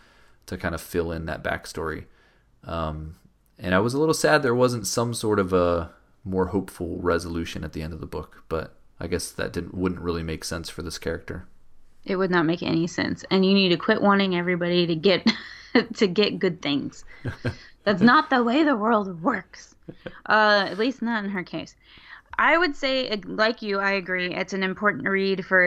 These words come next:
Speaker 2: anybody in the Star Wars fan community and people that are wanting more. It really helps you understand Jyn. It helps you really understand Rogue One better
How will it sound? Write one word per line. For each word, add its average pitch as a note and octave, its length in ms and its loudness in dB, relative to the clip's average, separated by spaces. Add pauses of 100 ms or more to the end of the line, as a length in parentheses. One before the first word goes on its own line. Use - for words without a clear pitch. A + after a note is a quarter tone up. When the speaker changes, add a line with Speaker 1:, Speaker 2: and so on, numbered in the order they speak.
(100)
Speaker 2:
anybody F3+ 680 -2 (160)
in F3 540 2
the F3 100 2
Star F3+ 320 2
Wars E3+ 540 2 (340)
fan E3+ 340 4
community E3+ 560 4
and E3 120 4
people E3+ 340 2
that E3 280 4
are E3 380 6
wanting F3 460 4
more. F3+ 360 4 (340)
It - 180 2
really G#3+ 260 6
helps A3 320 0
you A#3+ 100 2
understand F#3+ 720 -2
Jyn. G#3+ 440 2
It E3 180 -2
helps F#3 340 0
you F3+ 600 2
really F#3+ 720 6
understand F3+ 560 2
Rogue E3 180 2
One D#3 200 4
better A#3 360 4